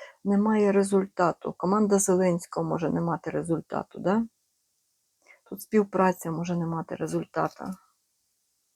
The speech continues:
Е, с-, відмовляються співпрацювати, це так.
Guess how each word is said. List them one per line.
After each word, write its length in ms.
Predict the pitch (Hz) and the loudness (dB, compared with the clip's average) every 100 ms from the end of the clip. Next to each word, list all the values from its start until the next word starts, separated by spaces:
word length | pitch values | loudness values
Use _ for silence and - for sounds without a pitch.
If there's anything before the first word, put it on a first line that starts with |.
| _ _ _ _ _ _ _ - - _ _ _ _ _ _ _ _ _ _ _ _ _ _ _ _ _ _ _ _ - - | _ _ _ _ _ _ _ -20 -20 _ _ _ _ _ _ _ _ _ _ _ _ _ _ _ _ _ _ _ _ -20 -10
Е, 280 | 202 190 190 - | -6 -4 -4 -6
с-, 340 | 190 - - 185 | -10 -10 -2 2
відмовляються 680 | 214 226 220 196 170 175 | 6 8 8 6 6 2
співпрацювати, 840 | 175 180 175 180 175 165 165 160 196 | -8 -8 -6 -6 -6 -4 -4 -4 -12
це 120 | - 202 | -16 -10
так. 420 | - - - | -8 -8 -10